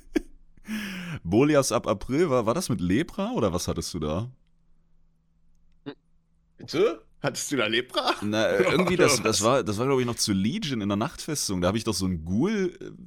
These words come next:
Speaker 1: benannt, Bolias ab April,
Speaker 2: Ach,
Speaker 1: weil ihr
Speaker 2: ähm,
Speaker 1: auf
Speaker 2: ach, scheiße, wie heißt, irgendwas hatte,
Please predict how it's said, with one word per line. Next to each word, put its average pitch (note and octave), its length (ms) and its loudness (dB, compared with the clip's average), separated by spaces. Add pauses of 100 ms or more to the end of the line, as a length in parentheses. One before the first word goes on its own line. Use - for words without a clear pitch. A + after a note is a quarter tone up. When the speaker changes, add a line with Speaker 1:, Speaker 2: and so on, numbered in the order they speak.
(120)
Speaker 1:
benannt, C#3 600 -6
Bolias C#3+ 460 0
ab B2+ 160 -6
April, C3 380 0
Speaker 2:
Ach, D3 40 -4
Speaker 1:
weil B2+ 140 2
ihr A#2+ 100 6
Speaker 2:
ähm, D3 60 -2
Speaker 1:
auf - 280 -4 (100)
Speaker 2:
ach, - 120 -6
scheiße, D3+ 460 -2
wie A#2+ 120 -4
heißt, - 560 -6
irgendwas E3+ 400 -2
hatte, E3+ 480 -2